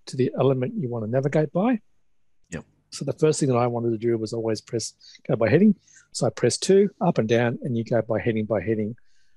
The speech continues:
Speaker 1: And then when I would get to where I wanna read, I just press one for default mode, line by line, and then press down to go line by line, and it works really nicely.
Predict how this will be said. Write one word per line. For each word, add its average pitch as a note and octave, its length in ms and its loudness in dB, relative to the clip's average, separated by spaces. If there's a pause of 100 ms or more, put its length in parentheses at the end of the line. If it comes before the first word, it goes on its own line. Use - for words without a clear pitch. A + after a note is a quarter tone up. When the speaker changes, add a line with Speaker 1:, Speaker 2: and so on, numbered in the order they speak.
(220)
Speaker 1:
And C3 100 -2
then C3+ 120 2
when B2+ 120 2
I - 20 2
would A#2+ 220 0
get B2 180 0
to - 120 -14
where A2+ 80 2
I - 40 2
wanna A2+ 180 -4
read, C#3+ 360 0
I - 80 -6
just - 260 -6
press - 280 -2
one C3 200 -2
for - 140 -6
default - 380 -2
mode, D#3 280 0
line A2 200 -4
by G#2+ 140 -2
line, D3 360 -4 (440)
and D3 120 0
then A2+ 140 4
press A#2 240 4
down A2+ 260 4
to G#2+ 80 -4
go A2 140 2
line G#2+ 240 -2
by G#2 140 -2
line, A2 340 -4
and B2 120 -2
it - 60 -4 (200)
works C3 580 2
really A2 640 2
nicely. G2 520 -4